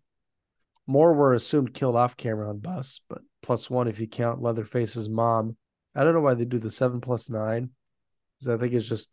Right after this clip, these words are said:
the, the plus nine is what's shown on the bus. So however many you think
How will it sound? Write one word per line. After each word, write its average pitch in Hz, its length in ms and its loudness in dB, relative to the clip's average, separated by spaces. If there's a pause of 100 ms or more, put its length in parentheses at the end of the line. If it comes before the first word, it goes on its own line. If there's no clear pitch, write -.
the, 127 260 0
the 123 80 -8
plus 151 320 0
nine 123 200 4
is 113 120 0
what's 113 140 -2
shown 120 440 -2
on 123 60 -4
the 127 60 -2
bus. 135 440 -2 (400)
So 110 460 -2 (360)
however 147 200 8
many 143 180 6
you 127 60 6
think 131 380 0